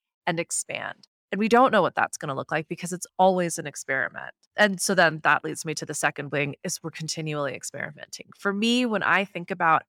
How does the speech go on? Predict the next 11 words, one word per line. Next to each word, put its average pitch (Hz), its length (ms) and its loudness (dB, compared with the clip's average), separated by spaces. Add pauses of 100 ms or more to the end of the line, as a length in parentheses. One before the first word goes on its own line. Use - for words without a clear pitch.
(120)
anything 185 480 -2
that 180 100 -4
I'm 165 160 0
doing 160 280 -2
as 165 120 -6
a 151 60 -10
test - 680 -2 (480)
rather 180 220 4
than 170 300 0
the 156 160 4
way, 151 540 0